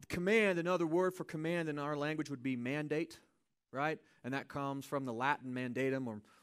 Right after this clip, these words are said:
or, uh, Maundy, which is why this is called Maundy Thursday. It's the day we were given this new command. It's very important.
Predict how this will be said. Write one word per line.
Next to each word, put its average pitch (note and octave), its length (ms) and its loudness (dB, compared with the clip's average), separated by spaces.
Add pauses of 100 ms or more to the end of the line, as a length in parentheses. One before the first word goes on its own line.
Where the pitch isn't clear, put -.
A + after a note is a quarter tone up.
or, A2 260 -4 (300)
uh, G2+ 140 -12
Maundy, C#3+ 640 -2
which - 180 -10
is A2 100 -10
why B2 220 0
this B2 180 -8
is G2+ 80 -12
called C3 280 -4
Maundy B2+ 440 -2
Thursday. B2+ 540 -4
It's - 140 -10
the - 80 -20
day C3+ 260 0
we B2+ 140 -2
were B2 100 -4
given B2+ 380 -4
this A#2+ 220 -8
new C3 180 -4
command. C3 500 -6
It's - 120 -12
very C3+ 500 -2
important. C#3 680 -6